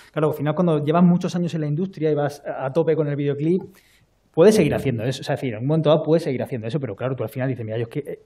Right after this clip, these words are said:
estoy evolucionando y yo necesito ya un vídeo de fotos, necesito ya estos focos, necesito ya grabar con una cámara mejor, necesito que las cosas estén producidas de una manera diferente", porque te lo pide el cuerpo, ¿no? Porque,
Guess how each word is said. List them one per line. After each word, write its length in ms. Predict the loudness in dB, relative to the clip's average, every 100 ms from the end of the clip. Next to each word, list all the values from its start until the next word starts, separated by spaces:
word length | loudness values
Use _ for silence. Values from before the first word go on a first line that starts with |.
| -18
estoy 320 | -16 -12 -10
evolucionando 480 | -6 -6 -4 -2 -2
y 60 |
yo 40 | -2
necesito 480 | -2 -6 -8 -10
ya 300 | -8 -8 -8 -12 _ _ _ _
un 60 | -12
vídeo 140 | -12
de 60 | -8
fotos, 380 | -2 0 0 -2
necesito 300 | -4 -10 -8
ya 480 | -4 -2 -2 -2
estos 240 | -4 -8 -4
focos, 280 | 0 0 -2
necesito 280 | -4 -8
ya 160 | -8 -6
grabar 360 | -6 -6 -6 -6
con 100 | -6
una 100 | -8
cámara 220 | -8 -8
mejor, 320 | -6 2 4
necesito 320 | 2 -2 -10
que 160 | -6 -4
las 100 | -4
cosas 200 | -6 -8
estén 180 | -8 -10
producidas 320 | -12 -12 -12
de 40 |
una 80 | -10
manera 200 | -10 -8
diferente", 480 | -8 -8 -4 -2 -2
porque 300 | -6 -10 -10
te 100 | -8
lo 80 | -8
pide 140 | -2 -2
el 80 |
cuerpo, 320 | -2 -4 -4 -6
¿no? 100 | -6
Porque, 300 | -6 -8